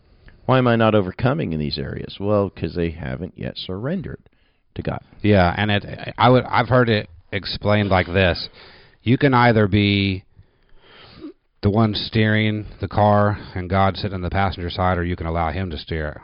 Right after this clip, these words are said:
Speaker 2: while you're in the car with Him. And, and, and, and we, we sometimes, that's very hazy for a lot of us. Some of us are steering it with God in the car, but we convince ourselves that it's the other way around.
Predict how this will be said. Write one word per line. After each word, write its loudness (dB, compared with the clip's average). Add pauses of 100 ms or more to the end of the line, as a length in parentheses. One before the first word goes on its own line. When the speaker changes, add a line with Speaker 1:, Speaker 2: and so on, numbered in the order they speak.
Speaker 2:
while -4
you're -4
in -8
the -14
car -4
with -8
Him. -10 (480)
And, -6
and, -8
and, -10
and -4
we, 0
we 2
sometimes, 0
that's 0
very 2
hazy 2
for -4
a 2
lot 2
of 0
us. -4 (300)
Some 2
of 6
us 2 (680)
are 6 (520)
steering 2
it -4 (120)
with -2
God 4
in -4
the -6
car, 0
but -2
we -2
convince -4
ourselves -2
that -4
it's -10
the -6
other -4
way -4
around. -8